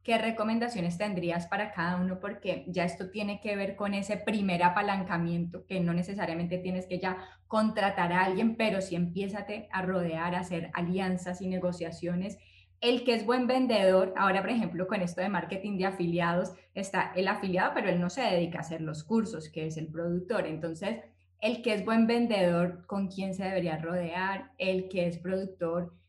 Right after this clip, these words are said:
entonces no emprende porque solo está allí o tiene esa oportunidad de apalancarse para que alguien venda, venda su trabajo. ¿Qué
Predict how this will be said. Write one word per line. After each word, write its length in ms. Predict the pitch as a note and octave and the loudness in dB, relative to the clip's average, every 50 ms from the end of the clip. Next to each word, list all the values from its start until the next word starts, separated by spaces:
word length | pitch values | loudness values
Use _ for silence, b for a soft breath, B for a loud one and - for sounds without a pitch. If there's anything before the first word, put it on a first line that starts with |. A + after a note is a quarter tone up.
| b _ - | b _ -6
entonces 540 | F3+ F#3 F#3 F#3 F3+ F3+ F3 F3+ F3 F3 F3 | -4 -4 -2 0 0 -2 0 0 -2 0 0
no 120 | F#3 F#3 | 0 0
emprende 480 | F3+ F#3 F3+ F#3 F3+ F#3+ F#3+ F#3 F3 F#3+ F#3+ - | 0 0 0 2 2 2 2 0 -2 -2 -4 -4
porque 340 | - G3 F#3+ - - F3+ F3 | -6 -6 -6 -4 -4 -4 -4
solo 540 | - - F3 E3+ E3 E3+ F3+ F3 F3 - - | -4 -6 -4 -4 -2 0 0 -2 -2 -4 -6
está 280 | F#3 F#3 F#3 - - E3+ | -6 -6 -6 -6 -8 -6
allí 360 | E3 D#3+ - E3+ F#3+ G#3 F#3+ - | -6 -6 -4 -4 -4 -4 -4 -2
o 140 | F3 F#3 F#3 | -2 -2 0
tiene 220 | F3+ E3 F3 F3 | 0 -2 -2 -2
esa 140 | F3 F3+ F3+ | -2 -2 -4
oportunidad 640 | - F#3 F3+ F3+ - F#3+ F3+ E3+ E3 D#3 D#3+ D#3+ | -4 -4 -4 -4 -2 -2 -2 0 0 -2 -4 -4
de 300 | D#3 D3 F3+ F3 F3 - - _ - | -2 -2 -2 -2 -2 -6 -16 _ -12
apalancarse 760 | - - F3 - F3+ F3 E3+ D#3+ D#3+ D#3+ D#3 D#3+ D#3 - E3+ | -10 -10 -4 -2 -2 -2 0 -2 -2 -4 -4 -6 -6 -6 -10
para 260 | E3+ - F3 F3 E3+ - | -8 -6 -4 -4 -4 -6
que 80 | E3 | -8
alguien 280 | D3 C#3+ C#3+ D#3+ E3 E3 | -8 -8 -6 -6 -6 -4
venda, 280 | E3 E3+ E3+ E3+ E3+ E3+ | -4 -4 -4 -2 -4 -4
venda 320 | F3 F#3 F#3+ F3 F3 F3 F3 | -4 -2 -2 -2 -2 -4 -4
su 160 | F#3 E3+ F3 | -6 -6 -4
trabajo. 480 | E3 D#3+ - D#3+ F3 G3+ G3+ G#3 G#3+ - | -4 -4 0 0 0 0 0 -4 -6 -2
¿Qué 300 | A3 G#3 G3+ - - | -2 0 0 -2 -6